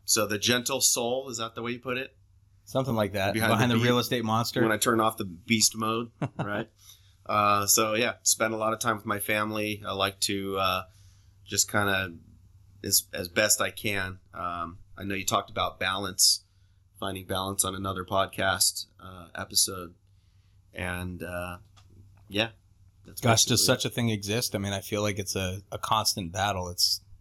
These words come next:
Speaker 2: I don't know if balance really exists, but making the effort, I guess, is what counts.
Speaker 1: You know, it's tough 'cause, um, balance is one of those things where, y-, you know, every, yeah, I don't know how to find a balance, really.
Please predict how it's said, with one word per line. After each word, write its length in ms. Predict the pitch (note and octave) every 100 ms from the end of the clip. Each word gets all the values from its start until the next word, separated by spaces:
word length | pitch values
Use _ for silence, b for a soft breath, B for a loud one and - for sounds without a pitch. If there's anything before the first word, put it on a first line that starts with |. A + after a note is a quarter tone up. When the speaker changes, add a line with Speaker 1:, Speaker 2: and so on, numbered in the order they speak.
| -
Speaker 2:
I 60 | G2
don't 80 | A2+
know 80 | A2+
if 100 | -
balance 360 | G#2+ A2 -
really 220 | G#2+ G#2
exists, 380 | F#2+ G2 G#2+ -
but 280 | G2 F2+ - - -
making 280 | A2 G2+ F#2
the 100 | F#2+
effort, 260 | G2 -
I 60 | F2
guess, 260 | F2+ F2+ -
is 80 |
what 140 | F2+ -
counts. 380 | F2 F2+ - - b b b b b - -
Speaker 1:
You 160 | - D#3+
know, 220 | E3+ D#3+
it's 160 | C#3
tough 320 | - D3 G#2 -
'cause, 340 | G#2+ - - G2
um, 460 | G2+ G2+ G2 G2 - _ _ _ - B B B
balance 420 | A#2 A#2+ C#3+ C#3
is 120 | B2 G#2
one 140 | A2+
of 80 | A2
those 220 | G#2 -
things 260 | A2 G#2+ G2+
where, 400 | G2+ G2+ G2 -
y-, 60 | D#2 F2+ -
you 200 | G#2 G2
know, 160 | F#2+ F#2
every, 260 | G2 G#2+ - -
yeah, 280 | A#2 G#2+ F2+ -
I 140 | G#2
don't 100 | A2
know 80 | A2+
how 160 | A2 G2+
to 60 |
find 280 | - G2 F#2+
a 40 |
balance, 400 | F#2 F#2 E2+ E2+
really. 340 | G#2+ G2+ F2+